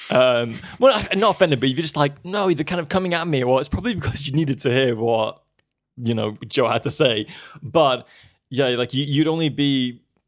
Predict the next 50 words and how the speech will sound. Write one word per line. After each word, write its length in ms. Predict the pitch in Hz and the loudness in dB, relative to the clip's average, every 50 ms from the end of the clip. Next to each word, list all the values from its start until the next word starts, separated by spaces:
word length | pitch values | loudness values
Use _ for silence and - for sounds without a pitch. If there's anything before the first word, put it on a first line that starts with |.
| _ _ - | _ _ -8
taken 260 | - 135 131 - 127 | -6 -4 -4 -2 0
back 200 | 110 127 120 - - | 0 0 0 0 0
by 100 | 120 107 | 0 0
it 120 | 110 110 - | 0 -2 -4
'cause 120 | - 110 | -6 -6
you're 60 | 117 120 | -6 -6
probably 200 | - 131 123 123 | -6 -4 -4 -4
not 320 | 120 117 123 117 - 107 92 | -2 -2 -2 -4 -4 -4 -2
doing 300 | - 117 113 110 107 101 | 0 0 2 0 0 -2
it 120 | 104 98 107 | -2 -2 -2
anyway. 540 | 104 104 98 92 - - - - 69 - - | -2 -2 -4 -6 -6 -6 -6 -6 -8 -6 -4
And 100 | - 120 135 | -2 0 0
if 140 | 139 139 | 0 0
you 120 | 139 147 143 | 0 2 4
were 180 | 156 156 156 151 | 4 2 2 0
in 60 | 143 | -2
a 60 | 135 | -2
position, 400 | 123 110 135 117 127 117 123 131 | -4 -6 -6 -6 -6 -6 -4 -4
it's 100 | 120 104 127 | -4 -2 -2
like, 220 | 117 117 110 104 | -2 -2 -2 0
"Well, 160 | 135 160 160 127 | 0 0 0 0
I 80 | 131 | -2
really 260 | 135 123 170 175 165 | -2 -2 0 0 0
do, 120 | 151 123 123 | 0 -2 -2
I'm 160 | 131 139 143 | -2 -2 -2
ambitious 460 | 139 127 110 123 120 - - 117 - | -2 -4 -4 -4 -4 -4 -4 -6 -4
and 80 | - 120 | -4 -4
I'm 80 | 120 113 | -4 -2
doing 260 | - 139 139 131 117 | -2 -2 -2 -2 -2
what 140 | 120 120 117 | -4 -2 -2
I 100 | 117 113 | -2 -4
can," 640 | - - - - 220 202 120 101 101 127 175 190 - _ _ _ _ _ _ _ _ _ _ | -6 -8 -8 -6 -4 -2 -2 -2 -4 -4 -4 -6 -6 _ _ _ _ _ _ _ _ _ _
then 120 | - 123 127 | -8 -6 -6
you'd 100 | 117 107 | -4 -2
be 60 | 127 | 0
like, 200 | 123 120 123 117 | 0 -2 -2 -4
"Well, 120 | 135 143 | -6 -6
then 120 | 139 151 147 | -4 -6 -6
it's 120 | 143 - | -6 -6
not 160 | 139 147 139 | -6 -6 -6
applicable 460 | 139 - - 147 143 - - - 135 113 | -6 -8 -8 -8 -10 -8 -8 -8 -8 -6
for 140 | - - | -8 -6
me 300 | 127 123 107 90 - - _ | -6 -6 -8 -8 -14 -20 _
'cause 140 | - - - | -12 -10 -8
I 40 | 117 | -6
know 180 | 110 107 110 110 | -4 -2 -2 -2
where 160 | 104 104 98 | -2 -2 -4
I'm 140 | 98 101 - | -6 -8 -8
at." 160 | 101 - - _ _ _ _ _ _ _ _ | -10 -12 -14 _ _ _ _ _ _ _ _
So 420 | - - - - - - - 185 | -18 -16 -14 -14 -14 -14 -16 -18